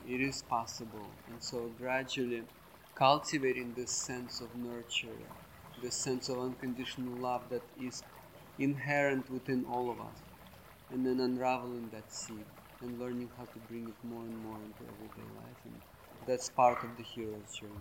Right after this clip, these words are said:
Seeing that aside from that forgetfulness, aside from this confusion, then, yeah,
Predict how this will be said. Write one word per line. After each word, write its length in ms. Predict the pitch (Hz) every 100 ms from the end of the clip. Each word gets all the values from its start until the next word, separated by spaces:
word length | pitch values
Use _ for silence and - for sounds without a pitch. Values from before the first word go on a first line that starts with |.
| 101 -
Seeing 400 | - - 147 151
that 160 | 135 127
aside 600 | 139 131 - 143 139 147
from 240 | 151 151 135
that 200 | 135 127
forgetfulness, 920 | - 127 127 127 - 123 117 120 -
aside 400 | 127 - 131 135 -
from 160 | 131 123
this 180 | 123
confusion, 800 | - 131 - 127 131 127 123 117 113 - 123
then, 500 | 135 135 135 135 131
yeah, 140 | 147